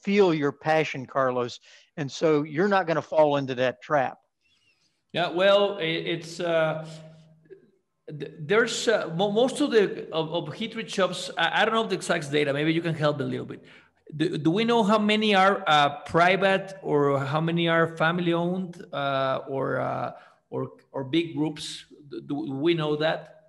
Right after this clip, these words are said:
Speaker 2: I-, is, is
Speaker 1: Yeah,
Speaker 2: there
Speaker 1: it,
Speaker 2: like an
Speaker 1: it's,
Speaker 2: M T I?
Speaker 1: it, it, it, it's, uh, more like eighty-five percent of, uh, uh, and I'm talking in, in, uh, North America. Uh,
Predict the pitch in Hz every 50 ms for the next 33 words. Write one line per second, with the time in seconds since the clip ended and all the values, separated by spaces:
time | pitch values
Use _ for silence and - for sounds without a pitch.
0 | _ - 143 147 - 151 143 143 143 - - 185 170 160 185 180 175 - 190 175
1 | 160 160 160 160 156 165 190 180 - - - - - 196 202 202 - - - _
2 | 196 196 190 196 - 214 185 180 - - 208 180 175 170 160 156 180 196 202 190
3 | 175 170 156 151 - 202 185 202 190 175 - - 185 175 175 170 147 - _ -
4 | 139 113 - - - 165 165 156 131 127 _ _ _ - 160 143 127 113 107 -
5 | - 139 135 135 127 117 - _ _ _ _ _ _ _ _ 143 139 147 151 -
6 | 160 165 165 160 131 - 180 175 - - 170 165 156 151 156 170 180 175 156 151
7 | 147 147 143 143 139 135 143 165 160 147 - 165 147 151 143 131 113 - - 120
8 | 107